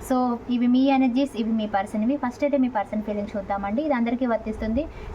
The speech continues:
మేల్, ఫీమేల్, మ్యారీడ్, అన్‌మ్యారీడ్, ఎక్స్ట్రా రిలేషన్స్, లవర్స్, ఆ,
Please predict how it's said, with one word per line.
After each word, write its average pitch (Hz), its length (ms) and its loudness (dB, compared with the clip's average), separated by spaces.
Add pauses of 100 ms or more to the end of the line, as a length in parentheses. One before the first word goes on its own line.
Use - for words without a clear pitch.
మేల్, 226 280 0
ఫీమేల్, 214 480 -2
మ్యారీడ్, 208 400 0
అన్‌మ్యారీడ్, 202 480 -2
ఎక్స్ట్రా 196 280 -2
రిలేషన్స్, 202 580 -4
లవర్స్, 196 340 -4 (520)
ఆ, 202 200 0